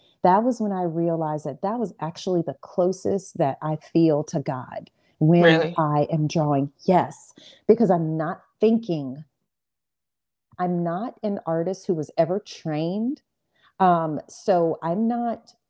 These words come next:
Speaker 1: drawing according to the rules.
Speaker 2: Mm-hmm.
Speaker 1: You see, it is completely Holy Spirit led, where I am just drawing what I feel, what I see, what I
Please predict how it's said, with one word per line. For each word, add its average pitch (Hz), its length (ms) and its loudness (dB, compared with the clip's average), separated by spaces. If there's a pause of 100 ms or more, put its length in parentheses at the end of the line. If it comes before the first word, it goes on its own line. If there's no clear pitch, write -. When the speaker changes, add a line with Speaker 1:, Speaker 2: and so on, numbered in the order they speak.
(160)
Speaker 1:
drawing 170 680 0
according 175 640 2
to 160 560 0
the 160 220 2
rules. 151 920 -2 (160)
Speaker 2:
Mm-hmm. 170 380 4
Speaker 1:
You 175 80 2 (160)
see, 165 320 2 (240)
it 196 80 4
is 190 140 0
completely 233 1000 -2 (380)
Holy 208 340 4
Spirit 180 520 -2
led, 139 480 -6 (180)
where 165 220 -6
I 185 180 -4
am 240 200 -2
just 160 340 -10
drawing 175 600 -2
what 156 240 0
I 151 200 -2
feel, 202 680 -2 (260)
what 160 200 4
I 147 160 -2
see, 214 680 -2 (220)
what 165 140 2
I 156 120 0